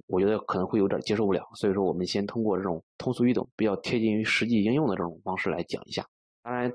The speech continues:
同时也是向大家推荐一下这本书，虽然说现在已经买不到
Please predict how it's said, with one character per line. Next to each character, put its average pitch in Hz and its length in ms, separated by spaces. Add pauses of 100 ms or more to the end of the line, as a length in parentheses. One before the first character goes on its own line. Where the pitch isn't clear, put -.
同 127 200
时 135 200
也 107 120
是 117 140
向 110 160
大 113 80
家 110 100
推 117 200
荐 110 200
一 98 40
下 101 280 (420)
这 - 80
本 85 120
书， - 280
虽 - 140
然 101 80
说 107 140
现 107 160
在 104 160
已 82 120
经 98 300 (240)
买 87 160
不 78 120
到 104 180